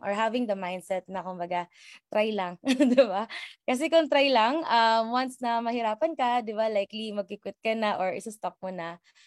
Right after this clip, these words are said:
Or ang pangit naman nun, like, you, you enter in a relationship, sabihin mo, "Sige, try lang natin. Kung mahirapan tayo, stop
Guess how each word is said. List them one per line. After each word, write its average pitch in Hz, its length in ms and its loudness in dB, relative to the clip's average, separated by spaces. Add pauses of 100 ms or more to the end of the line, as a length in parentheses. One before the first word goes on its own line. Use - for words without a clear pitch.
(140)
Or 240 80 6
ang 233 160 6
pangit 220 240 2
naman 214 320 -2
nun, 202 240 -2
like, 185 240 -2
you, 202 80 -6 (160)
you 214 160 -4
enter 202 240 0
in 208 160 -2
a 202 80 2
relationship, 190 480 -4
sabihin 185 320 -6
mo, 180 80 -8
"Sige, 208 240 -6
try 196 240 -2
lang 185 160 -4
natin. 170 320 -10
Kung 190 160 -6
mahirapan 190 400 2
tayo, 180 160 -2
stop - 240 -12